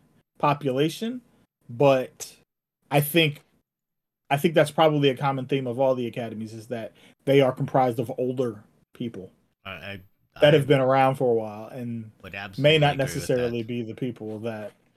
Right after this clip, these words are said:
Speaker 1: best know.
Speaker 2: I would absolutely agree with that. <laughs> That was pretty,
Speaker 1: So.
Speaker 2: uh
Speaker 1: I, listen, I think the Oscars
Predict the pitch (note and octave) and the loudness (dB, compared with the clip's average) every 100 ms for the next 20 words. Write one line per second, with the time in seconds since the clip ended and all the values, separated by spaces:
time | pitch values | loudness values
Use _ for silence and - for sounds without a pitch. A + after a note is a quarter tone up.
0 | _ _ _ A#2+ B2+ A#2+ - B2+ A2+ G#2+ | _ _ _ -4 0 0 -2 -4 -4 -6
1 | G2+ G2+ - _ _ _ _ _ _ _ | -10 -14 -18 _ _ _ _ _ _ _
2 | _ _ F3+ C#3+ A2 A#2+ C3 - A#2 G2 | _ _ -12 -10 -10 -10 -12 -14 -14 -12
3 | A2+ G2 F#2 E2 D2+ E2 D2 - _ _ | -12 -12 -12 -12 -14 -16 -16 -18 _ _
4 | - - - - - _ C#3 - _ _ | -18 -14 -16 -18 -20 _ -18 -18 _ _
5 | _ _ _ _ - - - - G2 - | _ _ _ _ -20 -18 -20 -14 -14 -14
6 | - F2+ D#2+ _ _ F2 D#2+ D#2+ D2+ D2+ | -16 -18 -18 _ _ -14 -12 -14 -16 -20
7 | _ _ _ _ _ _ _ _ _ _ | _ _ _ _ _ _ _ _ _ _
8 | _ _ _ _ _ _ _ _ _ _ | _ _ _ _ _ _ _ _ _ _
9 | _ - - D#3+ C#4 - C#4+ F#4+ D#3+ A#2+ | _ -20 -6 0 0 2 2 4 2 2
10 | G#3+ - A#3 G3 D#3+ F3 D#4 - C#3+ A#2+ | 2 2 2 2 4 4 2 0 -2 0
11 | F#3 - | -2 -6